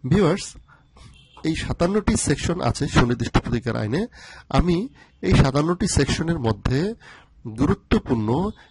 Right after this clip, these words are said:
খুবই প্রয়োজনীয় আমার মনে হয়েছে যেগুলো, সেগুলো আমি আমার ভাষায়, অত্যন্ত সহজ এবং সাবলীল ভাষায় আমি আপনাদেরকে, আহ, শেখানোর বা বোঝানোর চেষ্টা করেছি।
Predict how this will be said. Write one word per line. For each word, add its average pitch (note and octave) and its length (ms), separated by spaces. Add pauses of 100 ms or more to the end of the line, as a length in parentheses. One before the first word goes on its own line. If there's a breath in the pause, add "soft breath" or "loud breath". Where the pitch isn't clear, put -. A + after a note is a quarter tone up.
(340 soft breath)
খুবই F3+ 260
প্রয়োজনীয় C3 720
আমার G#2+ 320
মনে A2+ 200
হয়েছে D#3+ 340
যেগুলো, E3 380 (240 loud breath)
সেগুলো D#3+ 420
আমি - 300
আমার C#3+ 300
ভাষায়, - 320
অত্যন্ত C#3 340
সহজ D3 580
এবং A2+ 200
সাবলীল C#3 460
ভাষায় G#2+ 380 (400 loud breath)
আমি C3 340 (360)
আপনাদেরকে, A2 640
আহ, - 880
শেখানোর A2 640
বা B2+ 220
বোঝানোর A2 560
চেষ্টা - 340
করেছি। - 440